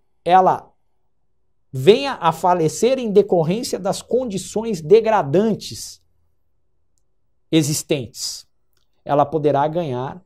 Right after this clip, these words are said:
no máximo, aproximadamente cinquenta mil reais. Se for um gerente, um superintendente, com um salário de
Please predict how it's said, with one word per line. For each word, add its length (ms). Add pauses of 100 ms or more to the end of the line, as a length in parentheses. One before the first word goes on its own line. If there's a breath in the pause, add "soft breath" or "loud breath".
no 220
máximo, 600
aproximadamente 880
cinquenta 560
mil 160
reais. 540 (460)
Se 160
for 320
um 380 (480)
gerente, 800 (380)
um 80
superintendente, 1200 (400)
com 160
um 40
salário 720 (1120)
de 380